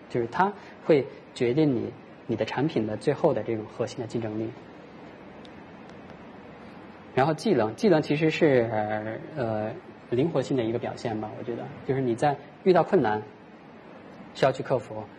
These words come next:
遇到人，遇到客户需要去说服，或者说你去卖东西，需要让人掏钱的时候，这里面会有很多的技巧，然后也有很多的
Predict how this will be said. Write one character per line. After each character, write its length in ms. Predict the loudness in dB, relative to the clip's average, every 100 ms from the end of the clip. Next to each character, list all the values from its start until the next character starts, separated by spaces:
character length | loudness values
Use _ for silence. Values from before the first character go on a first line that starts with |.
| -20 -20 -4 4
遇 80 | 6
到 120 | 8
人， 360 | 4 2 0 -4 -14 -20 -4
遇 100 | 2
到 100 | 4
客 160 | 4 4
户 320 | 4 2 2
需 160 | 0 -4
要 80 | -2
去 140 | -2
说 220 | 2 2
服， 260 | 2 -4 -8 -8
或 80 | -4
者 60 | -2
说 160 | 0
你 100 | 0
去 100 | 2
卖 160 | 2 2
东 160 | 4 2
西， 220 | 2 -4 -6
需 180 | -2
要 80 | 0
让 140 | 2 2
人 100 | 2
掏 140 | 0
钱 240 | -2 0
的 80 | -2
时 100 | -2
候， 220 | -4 -4 -4 -12 -20 -2
这 80 | 2
里 60 | 2
面 100 | 2
会 140 | 2
有 60 | 2
很 140 | 0
多 80 | -2
的 120 | -2
技 160 | -2 -4
巧， 180 | -6 -14 -16 -20 -20 -20 -6
然 100 | -2
后 120 | 2
也 80 | 4
有 80 | 4
很 120 | 2
多 120 | -2
的 280 | 0 0 0